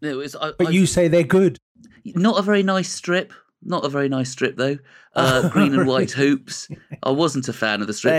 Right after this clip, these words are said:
Speaker 2: yeah,
Speaker 1: But no,
Speaker 2: that's
Speaker 1: very,
Speaker 2: fine.
Speaker 1: v-, very good, very
Speaker 2: That is
Speaker 1: capable.
Speaker 2: Celtic.
Speaker 1: Uh, you know, they're a sort of mixture of journeyman old players who played for other
Speaker 2: Right.
Speaker 1: who, who, you know, have played really, you know, well around the world. They've got, I think they've got a couple of South Africans and some newbies coming through.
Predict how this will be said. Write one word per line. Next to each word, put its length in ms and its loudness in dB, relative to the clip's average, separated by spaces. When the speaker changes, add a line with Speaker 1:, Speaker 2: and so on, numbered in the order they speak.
Speaker 2:
yeah, 100 2
Speaker 1:
But 80 4
no, 60 4
Speaker 2:
that's 120 0
Speaker 1:
very, 200 2
Speaker 2:
fine. 160 -12
Speaker 1:
v-, 60 -14
very 220 4
good, 240 0
very 180 0
Speaker 2:
That 120 -2
is 100 2
Speaker 1:
capable. 220 2
Speaker 2:
Celtic. 300 -2
Speaker 1:
Uh, 140 -2
you 100 2
know, 140 0
they're 140 0
a 40 2
sort 220 -4
of 80 -6
mixture 540 0
of 120 -6
journeyman 560 -2
old 360 -4
players 440 -4
who 100 -2
played 340 -2
for 140 -4
other 340 0
Speaker 2:
Right. 360 -2
Speaker 1:
who, 120 2
who, 80 0
you 180 2
know, 120 2
have 140 -2
played 280 -2
really, 340 -4
you 140 0
know, 60 -6
well 300 0
around 240 -2
the 80 -6
world. 300 -2
They've 120 -4
got, 180 -4
I 60 -8
think 140 -10
they've 80 -12
got 80 -6
a 40 -14
couple 200 -8
of 60 -6
South 120 -2
Africans 720 -6
and 180 -2
some 160 -2
newbies 380 0
coming 260 -2
through. 240 0